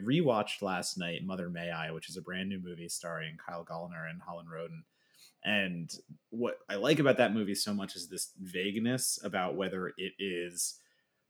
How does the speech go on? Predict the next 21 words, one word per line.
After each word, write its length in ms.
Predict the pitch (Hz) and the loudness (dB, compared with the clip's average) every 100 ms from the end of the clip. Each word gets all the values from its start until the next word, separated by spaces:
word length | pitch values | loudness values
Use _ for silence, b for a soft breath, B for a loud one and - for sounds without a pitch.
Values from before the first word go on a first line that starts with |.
| _ - | _ 4
whether 380 | 135 147 165 | 10 12 12
it's 140 | 147 139 | 12 8
about 480 | 113 101 95 95 - - | 6 6 6 4 -2 -2
a 600 | 104 101 95 92 92 - _ _ _ _ _ _ _ | 0 0 0 -2 -2 -4 _ _ _ _ _ _ _
woman 560 | 117 110 123 123 123 123 | -4 6 8 10 8 6
who 380 | 120 104 110 101 | 4 4 6 8
is 260 | 95 95 | 6 2
cosplaying 960 | - 120 117 - - 117 107 104 104 104 - - | 0 2 2 0 0 2 4 4 2 0 -6 0
her 220 | 101 95 - | 2 2 2
partner's 480 | 104 95 92 90 87 | 2 2 0 -6 -4
dead 340 | 101 95 85 | 0 0 0
mother, 560 | 95 98 87 87 87 - _ _ | 0 2 2 0 -2 -6 _ _
or 220 | 107 104 | 2 4
if 80 | 101 | 4
she's 260 | - 104 87 | 0 -2 0
actually 360 | 92 - 98 | -2 -2 -6
possessed 580 | - 98 92 104 90 - | -6 -6 0 0 0 0
by 140 | 180 | -2
the 100 | 78 | -2
dead 220 | - 82 82 | -4 -6 -6
mother. 280 | 85 73 | -8 -8